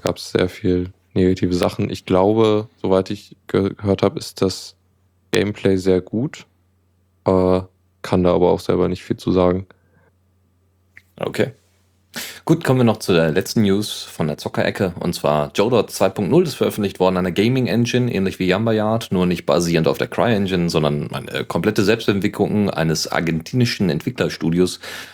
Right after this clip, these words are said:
Speaker 2: Und die haben vor circa zwei Jahren das Ding Open Sourced, wir haben das auch schon mal erwähnt. Das Ding hat einen Editor drin, ähm, Engines für zwei und drei D Spiele, Skripte, also Script Support, ähm,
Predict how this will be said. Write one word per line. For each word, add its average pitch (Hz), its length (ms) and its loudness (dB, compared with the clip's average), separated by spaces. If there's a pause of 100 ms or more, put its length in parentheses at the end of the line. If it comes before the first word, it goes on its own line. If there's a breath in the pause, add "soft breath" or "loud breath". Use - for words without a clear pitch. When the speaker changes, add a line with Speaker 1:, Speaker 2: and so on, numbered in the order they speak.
(120)
Speaker 2:
Und 87 100 -2
die 95 40 4
haben 101 80 -2
vor 107 220 0 (220)
circa 120 280 2
zwei 101 200 0
Jahren 101 300 2
das 92 120 -2
Ding 95 160 0
Open - 240 -6
Sourced, 147 460 -2
wir 87 60 2
haben 78 100 -2
das 73 120 -4
auch 71 100 -2
schon - 160 -2
mal 76 80 0
erwähnt. 92 380 -2 (520 loud breath)
Das 101 120 -2
Ding 180 140 4
hat 123 160 0 (200)
einen - 280 0
Editor 87 380 2
drin, 160 240 0 (400)
ähm, 87 380 2
Engines 98 400 0
für 85 200 2
zwei 82 380 -2
und 78 160 -8
drei 73 260 -4
D 85 220 0
Spiele, 143 580 -2 (260 soft breath)
Skripte, 160 760 -2 (200)
also - 140 -20
Script - 280 -8
Support, - 480 -4 (160)
ähm, 98 400 0